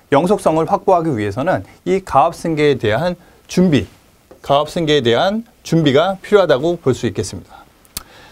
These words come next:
자, 후계자 선정인데요. 첫 번째, 가업 승계의 필요성. 첫 번째, 후계자의 선정. 사전 증여나 유언을 통하여 후계자에게 주식 이전이 계획되지 않았다면 경영권 확보에 필요한 주식이 뿔뿔이 흩어져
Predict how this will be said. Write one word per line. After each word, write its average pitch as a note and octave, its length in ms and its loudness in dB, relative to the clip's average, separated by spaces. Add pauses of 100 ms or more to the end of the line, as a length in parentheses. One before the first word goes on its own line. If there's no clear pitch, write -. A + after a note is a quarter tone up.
자, A#2+ 140 2
후계자 A#3 400 2
선정인데요. F3+ 600 0 (760)
첫 A#3+ 160 -2
번째, B2 360 -2 (220)
가업 F3+ 320 0
승계의 E3+ 340 -2
필요성. B2 400 -2
첫 D#3 180 -8
번째, F3+ 400 0 (340)
후계자의 F#3+ 520 0
선정. B2 380 -4 (680)
사전 G3+ 460 0
증여나 D3+ 560 0
유언을 C3 480 0
통하여 B2+ 520 -2 (340)
후계자에게 A#2+ 760 0 (500)
주식 D3+ 300 -2
이전이 C3 340 2
계획되지 C3 600 0
않았다면 G#2+ 600 -2 (1120)
경영권 E3 520 0
확보에 E3 480 0
필요한 C#3 420 -2
주식이 A#2+ 400 -4
뿔뿔이 G#3 480 -2
흩어져 B2+ 480 -8